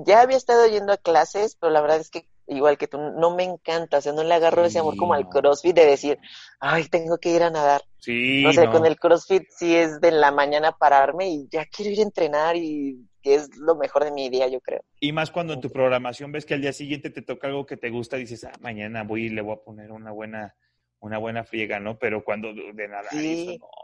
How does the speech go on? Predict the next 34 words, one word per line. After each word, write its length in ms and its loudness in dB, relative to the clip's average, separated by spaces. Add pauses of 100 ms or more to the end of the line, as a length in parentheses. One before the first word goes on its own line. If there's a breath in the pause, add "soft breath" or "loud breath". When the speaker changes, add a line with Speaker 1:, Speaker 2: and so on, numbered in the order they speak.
(140)
Speaker 2:
qué, 180 -20
qué 120 -20
flojera. 460 -20 (380)
Speaker 1:
Sí, 180 -20
Speaker 2:
Oye, 140 -4
Speaker 1:
no, 120 -6
Speaker 2:
estoy, 40 -4
Speaker 1:
ni 120 -8
ganas 320 -2
dan. 220 -8 (160)
Speaker 2:
yo 80 -6
estoy 240 -6
igual 260 -6
que 140 -2
tú. 260 -6 (340 soft breath)
Oye, 420 0
entonces 460 -2
sí 140 -6
Speaker 1:
<laughs> 0 -
Speaker 2:
descansas. 880 -6 (320)
Hobbies, 500 -4
pues 280 -16
todo, 160 -10
estar 280 -12
con 140 -10
tus 120 -16
perritos, 520 -6
leer, 500 -2
rompecabezas, 920 -14
ya 140 -14
lo, 240 -14
ya 120 -14
lo 160 -14
platicamos. 760 -16